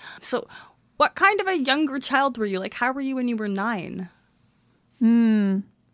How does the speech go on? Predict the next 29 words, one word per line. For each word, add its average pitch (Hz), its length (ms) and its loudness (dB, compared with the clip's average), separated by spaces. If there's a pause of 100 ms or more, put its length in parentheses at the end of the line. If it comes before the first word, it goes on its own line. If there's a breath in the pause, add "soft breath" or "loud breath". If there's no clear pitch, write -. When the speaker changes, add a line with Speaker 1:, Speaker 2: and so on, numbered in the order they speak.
(140)
Speaker 2:
that's 226 260 -2
an 220 100 0
interesting 202 440 -2
question. 185 600 -2 (520)
Additional 226 480 2
question, 165 580 -4 (480)
because 196 240 -2
now 185 140 2
we're 175 80 -2
playing 165 240 -4
tennis. - 380 -6 (440 soft breath)
That - 240 -2
thing 339 260 0
that 311 120 0
happened 254 540 2
when 220 240 2
you 214 140 4
put 233 180 -2
the 220 80 -4
curse - 520 -2 (160)
on 185 360 0 (280)
Sorrel 202 600 0 (600)
Speaker 1:
Mm-hmm. 214 320 -4 (220)
Speaker 2:
and 196 680 0
scared 220 380 0
those 240 160 2
children 220 320 2
for 233 120 0
life, 233 360 0